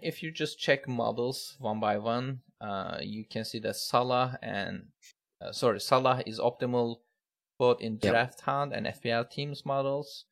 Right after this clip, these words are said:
Speaker 1: and you see Haaland in Fantasy Football Fix, Scott, and Mikhail Tokvam. Obviously, they are kind of assuming that he will be available for Game Week twenty.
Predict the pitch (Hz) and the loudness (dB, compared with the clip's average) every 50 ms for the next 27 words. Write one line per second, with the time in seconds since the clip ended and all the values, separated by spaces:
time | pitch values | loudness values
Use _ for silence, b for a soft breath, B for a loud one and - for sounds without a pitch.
0 | _ _ _ _ _ _ _ _ _ 107 104 107 107 104 104 104 107 - - - | _ _ _ _ _ _ _ _ _ -6 -4 -2 -2 -2 -2 -4 -4 -6 -8 -8
1 | - 117 107 107 - - - 160 190 165 117 98 107 113 131 - _ _ - - | -6 -6 -6 -6 -6 0 2 4 4 4 2 0 -2 -4 -6 -10 _ _ -10 -10
2 | 104 101 - 117 113 113 - 117 110 117 - 117 - _ 113 104 107 - _ _ | -10 -4 -4 -4 -4 -4 -8 -12 -16 -14 -16 -16 -10 _ -6 -6 -6 -8 _ _
3 | - 139 143 143 - - - - - - - _ _ - - - - - - 117 | -6 -6 -6 -6 -12 -12 -12 -10 -12 -12 -16 _ _ -12 -12 -12 -10 -2 0 2
4 | 110 110 107 - 98 98 98 92 110 110 - - 98 - - - - - 170 - | 2 2 0 -2 -4 -6 -6 -6 -8 -8 -8 -6 -6 -6 -6 -6 -2 -2 -2 -2
5 | - - 139 113 113 135 147 - - 131 135 131 135 131 131 - - 127 131 - | -2 -2 0 0 0 -2 -4 -4 -2 -2 -2 0 -2 -6 -4 -4 -8 -2 0 0
6 | 123 123 - - 127 123 123 120 123 - _ _ _ _ _ _ _ _ _ _ | 0 0 0 -2 -4 -4 -4 -6 -10 -12 _ _ _ _ _ _ _ _ _ _
7 | _ 107 - - - 135 127 127 120 117 117 110 98 - - - - 113 107 98 | _ -4 -4 -2 -2 -2 -2 -2 -4 -2 -2 -4 -4 -4 -8 -12 -10 -8 -8 -6
8 | 131 131 135 135 123 117 110 95 98 98 98 95 98 98 92 92 87 - - 92 | 0 2 2 2 2 2 2 2 2 2 2 0 0 -2 -4 -6 -8 -8 -6 -8
9 | 92 95 - 92 92 92 90 92 - _ - 101 90 92 98 107 127 131 | -8 -8 -8 -8 -8 -8 -10 -12 -14 _ -10 -8 -8 -6 -6 -6 -8 -8